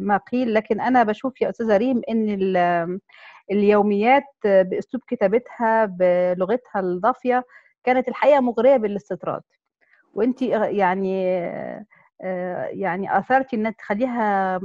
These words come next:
آه، يعني مركزة وقصيرة ونوفيلا. آه، وهي دي الحقيقة شجاعة تحسدي عليها، لأن يعني كما قرأنا عن النوفيلا إن هي يعني لا تحصد الجوائز وربما لا تحظى بنفس الشهرة وال-،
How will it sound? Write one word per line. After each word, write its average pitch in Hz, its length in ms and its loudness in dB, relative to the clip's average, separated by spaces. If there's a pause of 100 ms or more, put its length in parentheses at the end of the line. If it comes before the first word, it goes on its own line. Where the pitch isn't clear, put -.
(140)
آه، 180 520 -8 (220)
يعني 190 280 -6
مركزة 208 600 -2
وقصيرة 202 720 -2
ونوفيلا. 180 560 -2 (1040)
آه، 190 440 -6
وهي 233 560 0
دي 262 160 0
الحقيقة 311 260 2
شجاعة 285 460 4
تحسدي 262 380 -2
عليها، 262 320 2
لأن 220 420 -2 (440)
يعني 220 240 2
كما 254 280 2
قرأنا 254 420 2
عن 220 140 0
النوفيلا 233 760 0
إن 220 120 -4
هي 247 320 2
يعني 220 500 -4
لا 240 160 2
تحصد 240 460 -2
الجوائز 214 600 0
وربما 214 380 -4
لا 208 120 0
تحظى 220 380 -2
بنفس 208 400 -6
الشهرة 202 720 -2
وال-، 170 500 -6